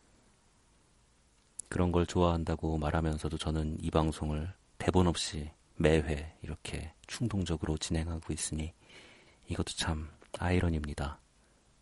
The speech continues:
그렇다고 제가 편집을 아예 안 하는 건 아니에요. 말을 더듬는다든가 할 말이 아직 많이 남았는데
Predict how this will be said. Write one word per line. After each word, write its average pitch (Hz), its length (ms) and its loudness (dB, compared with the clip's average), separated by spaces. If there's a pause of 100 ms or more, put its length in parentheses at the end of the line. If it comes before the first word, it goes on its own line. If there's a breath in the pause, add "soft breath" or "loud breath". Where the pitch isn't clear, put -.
(1800)
그렇다고 113 600 0
제가 90 760 0
편집을 127 440 2
아예 87 200 2
안 76 140 0
하는 82 160 0
건 87 140 0
아니에요. 76 540 -2 (1600)
말을 82 720 0
더듬는다든가 85 960 0 (720 soft breath)
할 110 160 -2
말이 107 200 2
아직 92 240 -2
많이 87 240 0
남았는데 78 920 -2